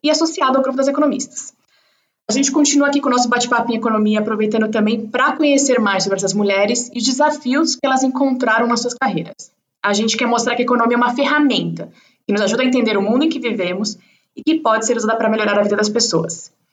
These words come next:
E hoje nós vamos falar com a Marília Firmiano. A Marília é mestre em economia pela Universidade Federal do Ceará. Foi ela quem estruturou e coordenou até dois mil e vinte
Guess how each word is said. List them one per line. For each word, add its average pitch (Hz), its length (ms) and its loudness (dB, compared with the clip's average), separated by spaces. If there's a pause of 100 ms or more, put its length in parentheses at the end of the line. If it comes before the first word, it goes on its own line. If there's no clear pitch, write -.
(720)
E 220 160 0
hoje 254 520 2
nós 226 160 2
vamos 254 180 2
falar 240 460 2
com 240 160 0
a 240 40 4
Marília 233 440 2
Firmiano. 302 680 0 (320)
A 240 80 0
Marília 254 400 2 (140)
é 285 100 2
mestre 311 480 2
em 294 60 2
economia 220 560 2
pela 208 160 0
Universidade 214 500 0
Federal 226 260 0
do 185 60 -2
Ceará. 190 500 0 (720)
Foi 240 220 -2
ela 285 200 2
quem 285 180 2
estruturou 294 440 2
e 247 120 2
coordenou 277 500 2
até 208 140 0
dois 208 180 2
mil 269 160 2
e 226 60 -2
vinte 240 440 -2